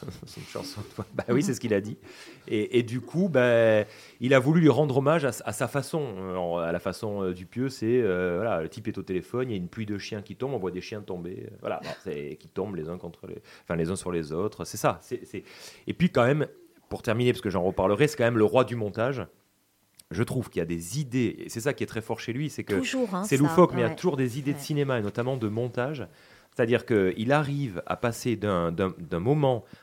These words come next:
Speaker 1: à un autre et on change de Dali d'un moment à un autre, d'un plan à un autre, c'est plus le même Dali. Donc on est complètement perdu. Mais bon,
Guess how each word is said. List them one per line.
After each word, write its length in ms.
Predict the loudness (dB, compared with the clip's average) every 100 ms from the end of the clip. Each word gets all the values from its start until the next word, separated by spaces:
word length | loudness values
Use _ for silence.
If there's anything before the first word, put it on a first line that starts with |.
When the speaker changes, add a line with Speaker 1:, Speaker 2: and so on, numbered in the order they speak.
| -2
Speaker 1:
à 80 | 2
un 200 | 4 6
autre 400 | 4 4 -6 -6
et 80 | -4
on 120 | -4
change 360 | -2 -2 -2 -2
de 80 | 0
Dali 460 | 2 2 -2 -6 -4
d'un 120 | -4
moment 380 | -2 -2 0 0
à 20 |
un 100 | 0
autre, 120 | -4
d'un 140 | -4 -4
plan 240 | 0 0
à 20 |
un 80 | 0
autre, 140 | -2 -4
c'est 80 |
plus 100 | -8
le 60 | -6
même 160 | -4 0
Dali. 260 | -2 -2 -12
Donc 120 | -10
on 40 |
est 40 | -6
complètement 300 | -6 -6 -6
perdu. 400 | -4 -4 -6 -8 _ -20 -20 -20 -14
Mais 120 | -2 4
bon, 180 | 4